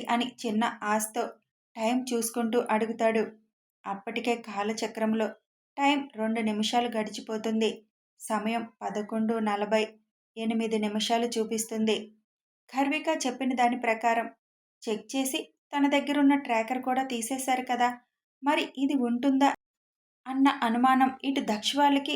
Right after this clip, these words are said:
అటు ఆద్య వాళ్ళకి కూడా వస్తుంది. అయినా చిన్న ఆశతో సెర్చ్ చేయడం మొదలు పెడతారు.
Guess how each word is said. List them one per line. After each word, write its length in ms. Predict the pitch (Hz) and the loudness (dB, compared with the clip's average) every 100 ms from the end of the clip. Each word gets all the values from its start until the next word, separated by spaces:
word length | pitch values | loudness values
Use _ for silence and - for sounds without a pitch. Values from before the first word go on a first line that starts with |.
| - 254 | -4 -4
అటు 160 | 247 - 202 | -6 -8 -8
ఆద్య 320 | 202 202 247 | -8 -2 2
వాళ్ళకి 380 | 247 240 240 269 | 4 4 0 -8
కూడా 240 | - 226 254 | -8 -2 -2
వస్తుంది. 480 | 254 - 247 240 226 - _ _ _ _ | -2 -4 0 0 0 -6 _ _ _ _
అయినా 280 | 202 220 240 - - | -4 0 0 -2 -8
చిన్న 320 | - 269 285 294 294 | -2 2 4 2 -2
ఆశతో 400 | 226 233 262 269 - | -4 -2 -2 -2 -4
సెర్చ్ 340 | - 208 202 - | -4 -4 -6 -8
చేయడం 360 | 247 233 233 233 | -4 -2 0 0
మొదలు 280 | 214 220 226 | -2 -4 -2
పెడతారు. 400 | 226 220 226 | -4 -2 -2